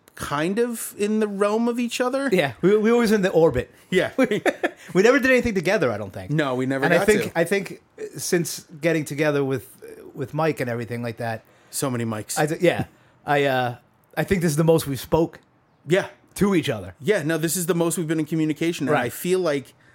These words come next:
Speaker 1: when, when I realize how much we have in common and how comfortable we are talking to each other, I feel like I've been screwing myself out of interaction for, like, twenty years.
Speaker 2: <laughs> But it's hard. It's hard
Speaker 1: We've
Speaker 2: because
Speaker 1: been
Speaker 2: you come in and you don't even, y-, you know, you'll be, we would go to the studio and you would be behind the,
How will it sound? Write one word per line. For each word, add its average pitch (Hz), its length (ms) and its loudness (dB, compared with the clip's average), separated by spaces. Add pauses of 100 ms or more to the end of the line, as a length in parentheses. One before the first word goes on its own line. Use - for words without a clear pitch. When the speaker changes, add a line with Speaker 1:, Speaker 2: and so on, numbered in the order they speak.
(380)
Speaker 1:
when, 165 280 -2
when 165 260 0
I 165 60 0
realize 170 440 0
how 147 340 -4
much 156 280 -2
we 147 100 0
have 139 180 -4
in 135 120 -4
common 135 440 -4
and 117 180 -8
how 127 340 -6 (260)
comfortable 151 400 -2
we 147 160 0
are 139 80 0
talking 139 260 -2
to 151 40 -2
each 151 100 -6
other, 175 200 0
I 139 60 -6
feel 151 200 -2
like 143 160 -2
I've 135 100 -4
been 123 120 -4
screwing 160 340 -2
myself 131 360 -4 (280)
out 139 120 0
of 139 80 -2
interaction 131 540 -2
for, 123 140 -8
like, 117 200 -4
twenty 135 320 -4 (120)
years. - 340 -2 (200)
Speaker 2:
<laughs> - 200 -18
But 196 120 6
it's - 100 -2
hard. 311 360 4
It's 175 140 0
hard 277 180 4
Speaker 1:
We've 233 60 2
Speaker 2:
because 226 200 2
Speaker 1:
been 214 80 2
Speaker 2:
you 214 60 -2
come 277 260 0
in 277 180 4
and 165 140 0
you 170 80 2
don't 214 180 4
even, 185 380 -2 (840)
y-, - 220 -16 (180)
you 240 100 -2
know, 233 240 2
you'll 185 260 4
be, 151 240 -6 (380)
we 160 140 2
would 202 100 2
go 196 120 4
to 185 60 4
the 170 60 2
studio 165 440 2
and 123 80 -4
you 160 80 6
would 151 100 4
be 147 80 -10
behind 143 400 -2
the, 127 360 -6